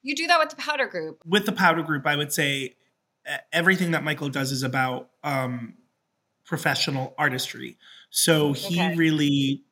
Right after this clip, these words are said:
Speaker 2: you know, he really develops all of the programs, and he really develops them to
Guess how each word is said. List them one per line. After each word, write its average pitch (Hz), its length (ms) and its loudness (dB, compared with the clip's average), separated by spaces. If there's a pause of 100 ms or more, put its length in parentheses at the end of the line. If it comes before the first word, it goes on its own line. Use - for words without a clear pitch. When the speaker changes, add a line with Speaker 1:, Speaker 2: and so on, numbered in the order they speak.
(280)
Speaker 2:
you 175 240 -4
know, 165 120 4
he 196 180 0
really 175 260 4
develops 139 560 -2
all 143 220 -2
of 131 100 -4
the 123 80 -8
programs, 139 560 -2
and 127 100 -6
he 135 120 -4
really 151 280 -2
develops 139 680 -4
them 160 400 0 (320)
to 143 240 0